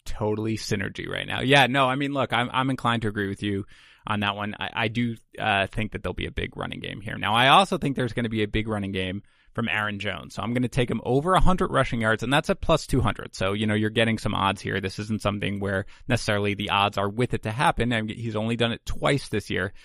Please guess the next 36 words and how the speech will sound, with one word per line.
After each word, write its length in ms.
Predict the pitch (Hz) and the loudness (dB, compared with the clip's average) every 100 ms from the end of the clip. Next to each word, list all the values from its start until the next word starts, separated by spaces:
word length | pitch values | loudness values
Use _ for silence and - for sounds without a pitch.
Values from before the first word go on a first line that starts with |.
| - - - | -20 -20 -2
and 80 | 123 | 0
he's 140 | 120 | 2
coming 240 | 170 143 | 4 4
off 140 | 120 110 | 2 2
a 40 | |
game 380 | 113 107 107 104 - | 2 2 0 -4 -4
where 160 | 110 | -2
he 120 | 104 | 0
just 200 | 113 113 | 2 0
gained 240 | - 104 98 | 2 0 -2
thirty 360 | - 151 123 | 2 4 4
yards 260 | - 67 - | -2 -8 -8
rushing. 320 | - - 120 | -6 -6 -2
But 180 | 113 123 | -2 -2
they 180 | 143 165 | 0 2
ran 200 | 180 220 | 2 0
just 220 | 214 - | 0 0
fifty 240 | 180 - 127 | 0 0 0
plays 460 | - 95 - - _ - | 2 2 -2 -14 _ -12
against 360 | - 98 - | -6 -6 -6
the 80 | - | -12
Chargers. 400 | - - - - | -8 -8 -8 -8
So 140 | 104 101 | -6 -2
I 100 | 127 | 0
think 240 | - 180 | 0 0
this 200 | 170 - | -2 -2
is 180 | 127 - _ | -6 -8 _
a 60 | 123 | -4
little 300 | 147 196 175 | 2 4 6
bit 160 | 160 - | 4 2
of 120 | 120 | 0
a 40 | |
get-right 400 | 110 110 110 101 | 2 2 2 -2
game 240 | - 101 101 | 2 2 0
here, 320 | 107 101 98 - - - - - | 0 0 -2 -12 -20 -20 -20 -6
uh, 260 | - 104 | 2 4